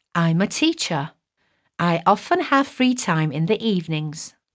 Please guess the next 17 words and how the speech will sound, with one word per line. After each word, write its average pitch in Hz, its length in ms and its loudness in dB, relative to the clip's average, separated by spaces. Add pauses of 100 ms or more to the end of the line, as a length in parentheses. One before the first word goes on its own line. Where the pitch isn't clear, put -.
(280)
I 170 140 0
usually 202 560 2
watch 262 300 2
T 240 220 2
V 269 260 2
at 214 220 0
home. 165 440 0 (680)
I - 180 2
prefer 156 500 -2
watching 156 480 -2
talk - 380 0
shows. 156 500 -6 (580)
I 175 100 2
think 226 400 -2
they 170 180 2
are 160 120 2
funny. 185 540 -2